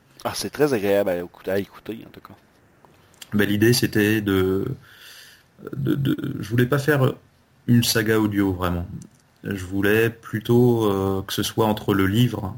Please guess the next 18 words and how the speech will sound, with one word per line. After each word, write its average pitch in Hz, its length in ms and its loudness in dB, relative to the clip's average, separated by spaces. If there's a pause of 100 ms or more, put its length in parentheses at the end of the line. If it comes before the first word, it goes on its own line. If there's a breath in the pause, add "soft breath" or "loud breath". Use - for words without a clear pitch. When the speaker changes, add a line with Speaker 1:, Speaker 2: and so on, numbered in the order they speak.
(140)
Speaker 2:
audio 107 480 2 (280)
et 104 80 2
la 101 100 2
saga 107 560 -2
M 95 160 -2
P 95 120 -2
trois. 117 400 -2 (800 loud breath)
Ça - 180 -2
donne 110 220 2
lieu, 120 320 4
voilà, 95 580 2
à 92 80 0
un... 90 540 -4 (840 soft breath)
finalement 107 540 0
à 101 40 2
une 98 180 0
narration, 104 840 -4
euh, 90 400 -6